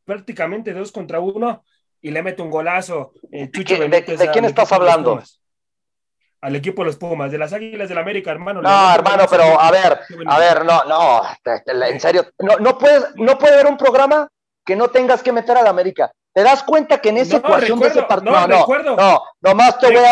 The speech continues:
Speaker 1: Recuerdo,
Speaker 2: un punto
Speaker 1: rec-,
Speaker 2: de vista. Y, y te lo digo
Speaker 1: recuerdo
Speaker 2: con
Speaker 1: que
Speaker 2: todo
Speaker 1: fue el
Speaker 2: respeto,
Speaker 1: único,
Speaker 2: José
Speaker 1: el
Speaker 2: Ra, te lo
Speaker 1: único,
Speaker 2: digo con todo
Speaker 1: el
Speaker 2: respeto.
Speaker 1: único delan-,
Speaker 2: Eh, eh, a
Speaker 1: el
Speaker 2: este
Speaker 1: único
Speaker 2: Benítez,
Speaker 1: delantero.
Speaker 2: este Benítez en el dos mil cuatro, no pasa ninguno de los dos, ¿eh? En el ninguno.
Speaker 1: Ah,
Speaker 2: Ni a Beltrán,
Speaker 1: no.
Speaker 2: ni a Verón.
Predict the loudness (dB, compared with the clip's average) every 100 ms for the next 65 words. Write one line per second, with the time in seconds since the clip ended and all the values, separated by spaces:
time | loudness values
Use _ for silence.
0 | 6 4 2 -2 -2 -2 -2 -4 -8 -10
1 | _ _ -6 -4 -2 2 4 4 4 4
2 | 2 2 2 2 2 2 0 2 0 0
3 | 0 2 2 4 4 2 2 2 4 4
4 | 4 2 0 0 -4 -8 -10 -8 -6 -6
5 | 0 2 4 2 0 0 2 4 4 2
6 | 2 4 2 2 0 0 -4 -12 _ 2
7 | 2 4 2 4 2 0 0 0 -2 0
8 | 0 0 -2 2 2 2 -2 -6 _ _
9 | _ _ _ _ 0 2 4 4 4 4
10 | 4 4 4 4 4 4 2 4 0 -2
11 | _ -2 2 4 2 0 0 2 2 0
12 | -6 _ -14 -10 -6 0 4 4 4 2
13 | 4 4 2 -2 -4 0 4 4 6 4
14 | 2